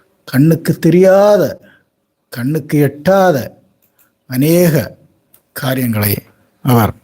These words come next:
நமக்காக செய்த கிருபைகளுக்காக அவருக்கு நாம் நன்றி செலுத்துவோம்.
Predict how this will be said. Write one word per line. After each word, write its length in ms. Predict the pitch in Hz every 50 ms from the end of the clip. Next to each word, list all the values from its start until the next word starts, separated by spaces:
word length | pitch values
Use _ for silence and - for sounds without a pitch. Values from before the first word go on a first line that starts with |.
| _ _ _ _ _ _ -
நமக்காக 800 | - 120 117 127 127 - - 135 139 151 156 156 139 117 87 - -
செய்த 440 | - - - - 127 117 110 107 101 - -
கிருபைகளுக்காக 880 | 123 123 120 131 131 127 127 123 123 - 135 135 143 156 147 139 123 - - - - - - - - _ _
அவருக்கு 400 | - 113 113 113 120 - - 107
நாம் 200 | 104 101 101 101
நன்றி 300 | 101 101 107 113 120 131 - - -
செலுத்துவோம். 800 | - 120 107 107 104 - - - 107 104 101 98 117 127 - -